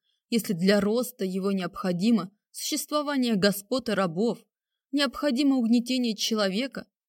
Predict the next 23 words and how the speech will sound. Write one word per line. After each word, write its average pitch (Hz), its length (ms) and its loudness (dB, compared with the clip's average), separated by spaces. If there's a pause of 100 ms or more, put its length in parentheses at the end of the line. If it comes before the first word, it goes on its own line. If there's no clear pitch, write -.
необходимы 254 720 4
кровавые 247 540 -2
бойни. 180 600 -4 (480)
Скептик, - 760 -8
по - 80 -4
его 208 280 -2
словам, 190 560 -4
смотрит 294 560 -6
на 277 280 -4
действительность 269 1120 -2
с - 160 -14
высоты 247 460 -6
той 233 300 -2
башни, 202 600 -4 (460)
на 330 100 -6
которой 339 380 0
человечеством 208 880 -4 (120)
зажжён 214 640 0
маяк 208 360 -2
единой 175 440 -2
и 160 160 -6
вечной 165 360 -4 (140)
истины. - 460 -10